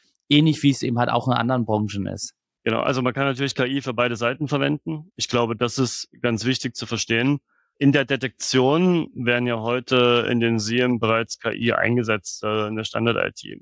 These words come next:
Speaker 2: Man muss aber natürlich auch sagen, dass ich eher achtzig bis neunzig Prozent der Arbeit gemacht habe, indem ich gut programmierte Regeln für die Use Cases in das siem implementiere.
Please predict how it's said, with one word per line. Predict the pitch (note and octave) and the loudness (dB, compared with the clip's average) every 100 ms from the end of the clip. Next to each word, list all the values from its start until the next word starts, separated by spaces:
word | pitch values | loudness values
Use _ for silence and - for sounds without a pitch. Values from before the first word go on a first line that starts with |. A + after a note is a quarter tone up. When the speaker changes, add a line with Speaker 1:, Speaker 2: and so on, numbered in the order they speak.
| _ | _
Speaker 2:
Man | A2+ | 0
muss | B2+ C3+ | 0 2
aber | B2+ | 0
natürlich | B2 - B2 - | -2 -2 -4 -2
auch | - C3 | -2 -2
sagen, | - A#2 A#2+ B2 B2+ B2 - _ _ _ _ | -2 0 2 2 -2 -2 -8 _ _ _ _
dass | A#2 - | -4 0
ich | B2 - - - | -2 -2 -4 -2
eher | B2 A#2 A2 | 0 2 0
achtzig | A#2+ - B2 | -6 -6 -6
bis | - A#2+ | -4 0
neunzig | A#2 A2+ - | 0 0 -8
Prozent | A2 - A#2 A2 | -10 -4 -2 0
der | G2 | -2
Arbeit | A#2+ A#2+ - | -2 -2 -4
gemacht | A2 A2+ - B2 | -2 -2 -2 0
habe, | A#2+ A2+ A2+ | 0 0 -2
indem | A2 A2 A2 | -2 -2 0
ich | A2+ - - - | 0 -2 -4 -6
gut | B2+ B2 - | -6 -6 -4
programmierte | A#2+ - A2 A2+ A2+ - G#2+ G#2+ G#2 G#2+ G#2 | -6 0 2 2 0 0 0 2 0 -2 -2
Regeln | A2+ A2+ G#2+ G#2+ G#2+ _ _ _ _ | -2 -2 -2 -2 -4 _ _ _ _
für | G2+ | -8
die | G#2+ | -4
Use | A2 - | -4 -4
Cases | A2+ G#2+ G#2+ G#2 | -2 -2 -4 -6
in | A2+ | -4
das | G#2+ - | -4 -2
siem | A2+ G#2+ | -2 -2
implementiere. | G#2+ - G#2+ G#2 G2 A#2 A#2 B2 C3 | -4 -4 -4 -4 -4 -2 0 2 0